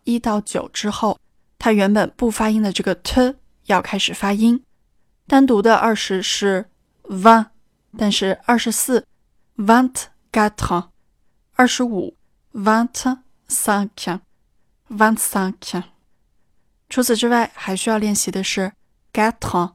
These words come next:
t后面的辅音群部分，还有五中间的鼻化元音，嗯，嗯，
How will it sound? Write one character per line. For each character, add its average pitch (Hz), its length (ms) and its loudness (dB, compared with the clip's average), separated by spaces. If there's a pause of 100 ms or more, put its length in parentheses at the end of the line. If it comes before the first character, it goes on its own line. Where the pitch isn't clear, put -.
(260)
t 190 300 -2 (160)
后 - 180 -4
面 180 140 -2
的 185 100 -8
辅 - 160 -12
音 190 160 -2
群 185 240 -4
部 196 140 -4
分， 180 260 -8 (380)
还 190 180 0
有 185 300 0 (140)
五 175 500 0
中 202 200 0
间 202 280 0
的 175 160 -4
鼻 165 120 -6
化 185 200 -4
元 185 120 -4
音， 214 240 0 (640)
嗯， 233 300 8 (760)
嗯， 233 300 8